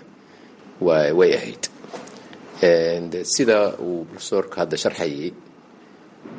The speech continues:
een, cid walba, ee, tallaab kasta oo maaragtay ku habboonayd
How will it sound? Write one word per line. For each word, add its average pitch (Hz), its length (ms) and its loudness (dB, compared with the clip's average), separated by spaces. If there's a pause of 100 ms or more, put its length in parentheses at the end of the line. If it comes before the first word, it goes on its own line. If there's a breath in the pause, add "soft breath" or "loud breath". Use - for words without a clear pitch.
(260)
een, 90 500 -4 (160)
cid 127 160 4
walba, 98 420 2 (880)
ee, 78 220 -2
tallaab 90 480 0
kasta - 300 -4 (100)
oo 78 160 2 (300)
maaragtay 76 500 -6
ku 95 100 0
habboonayd 78 760 -2